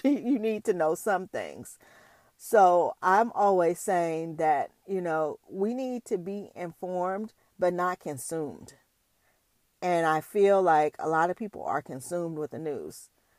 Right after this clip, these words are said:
At the very least, your kids should not be watching the news at all. Whatever it is that you want them to know about what's happening right now should come from you and not from the news.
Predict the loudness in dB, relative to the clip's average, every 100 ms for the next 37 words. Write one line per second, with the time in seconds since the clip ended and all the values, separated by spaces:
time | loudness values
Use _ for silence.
0 | _ _ _ _ _ _ _ _ _ _
1 | _ _ 2 2 4 0 2 4 4 2
2 | 0 -6 _ _ -8 -4 -4 -6 -16 -18
3 | _ -2 -2 -2 0 4 4 2 -8 -4
4 | 0 0 0 0 2 2 0 -8 -6 -6
5 | -4 -2 -2 -4 -8 _ _ _ _ _
6 | _ _ 2 6 6 4 4 4 4 2
7 | 0 -2 -2 -4 -4 -8 -6 -4 0 2
8 | 4 4 4 0 -2 -4 -6 -4 -4 -2
9 | 0 -2 -4 -8 -6 -8 -8 -10 -4 -4
10 | -4 -6 -6 -8 -10 -10 -12 -12 -14 -18